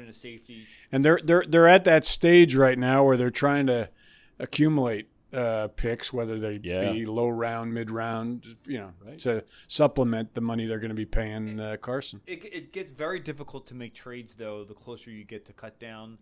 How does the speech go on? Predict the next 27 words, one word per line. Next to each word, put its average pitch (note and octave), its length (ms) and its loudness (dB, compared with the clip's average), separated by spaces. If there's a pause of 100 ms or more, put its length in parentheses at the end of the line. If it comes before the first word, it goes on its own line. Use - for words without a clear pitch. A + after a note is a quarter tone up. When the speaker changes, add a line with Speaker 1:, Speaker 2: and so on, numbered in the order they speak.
(240)
Speaker 1:
day, A2+ 320 -12
because A2 260 -16
Speaker 2:
Yeah. G2 140 -6
Speaker 1:
teams C3+ 120 -16
just - 180 -20
know A#2 160 -20
that A2+ 80 -20
you're, G#2+ 220 -20 (180)
Speaker 3:
Right. D#2 320 -14
Speaker 1:
if A2 120 -20
you're C3 100 -18
coming F#3 220 -12
Speaker 3:
You're B2 100 -6
Speaker 1:
down D3 80 -4
Speaker 3:
gonna A#2 80 -6
Speaker 1:
on - 60 -18
Speaker 3:
cut C#3+ 140 -2
Speaker 1:
a - 40 -14
Speaker 3:
the A2 60 -16
Speaker 1:
guy, A#2+ 100 -8
Speaker 3:
guy. B2 220 -6
Speaker 1:
you're B2 100 -12
gonna B2+ 60 -16
cut - 180 -14
the G#2+ 80 -14
Speaker 3:
Yeah. G2 60 -12
Speaker 1:
guy. F#2 220 -14